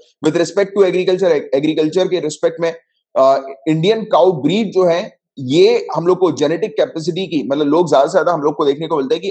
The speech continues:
अच्छी genetic capacity की, मतलब अच्छी, अ, अ, जो होता है, अ, कि नस्ल की गाय, उसको अपने पास रखते हैं, जो कि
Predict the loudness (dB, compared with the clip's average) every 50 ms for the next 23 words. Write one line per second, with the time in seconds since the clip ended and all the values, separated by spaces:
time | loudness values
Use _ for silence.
0 | -4 -4 -6 -6 -4 -4 -2 0 0 0 0 0 -4 -4 -2 -2 -4 -2 -2 -4
1 | -4 -4 -2 -2 -2 -4 -4 -6 _ _ _ _ 0 0 2 0 -2 -4 -2 -2
2 | 0 0 0 -2 -4 _ _ _ _ _ _ 0 2 4 4 4 2 0 -4 -6
3 | -2 0 0 2 2 2 4 4 4 4 2 0 -2 -2 -4 -6 -6 -6 -6 -6
4 | -6 -6 -2 0 0 0 0 0 -2 -2 -2 -2 0 2 2 4 4 2 0 -4
5 | -12 _ _ _ _ _ _ _ -2 -2 2 2 2 2 4 2 -2 -2 -2 -2
6 | 0 2 0 0 0 -4 -6 -6 -6 -8 -6 -4 -4 -4 -4 -4 -6 -8 -8 -10